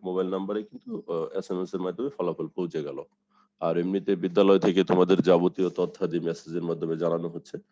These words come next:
সেটা হয়তোবা তোমরা প্রতিনিয়তই দেখতেছো। তো এই হচ্ছে মূলত সিস্টেম। তোমরা একটু লক্ষ্য করো, দেখো, বই হারিয়ে গেলে যে কোনো মুহূর্তে বইটির, আহ,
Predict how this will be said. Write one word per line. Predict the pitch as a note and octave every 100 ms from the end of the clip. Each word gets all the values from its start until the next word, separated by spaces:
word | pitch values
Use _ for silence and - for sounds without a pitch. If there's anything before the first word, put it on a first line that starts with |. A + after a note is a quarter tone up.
| _ _ _
সেটা | - A2+
হয়তোবা | A#2 F#2 F2 F2
তোমরা | F2 F2+ C#3
প্রতিনিয়তই | - G#2 G2 F2+ E2 D2 D#2+
দেখতেছো। | D#2 D#2 - - D2+ - _ _ - - - - _ _ _
তো | G2+
এই |
হচ্ছে | G2+ F#2 - F2 D#2 -
মূলত | E2 E2 D2+ E2 D#2+ - - - -
সিস্টেম। | F#2 - - D#3+
তোমরা | G3+ G2 F2 - - _ _ _ _ _ _ _ _ _ _ _ _ _ _
একটু | G2
লক্ষ্য | F2 F2+ -
করো, | F2+ F2 F#2
দেখো, | F2+ E2+ C#3 E3 - _ - - - _ -
বই | E2+ D#3
হারিয়ে | F3 D3+ C#3+ C#3
গেলে | C#3+ C3
যে | B2+
কোনো | C3+ C3
মুহূর্তে | B2+ B2+ D3
বইটির, | C3 C3 C#3+ C#3+ G#2+
আহ, | G2 F#2+ F2+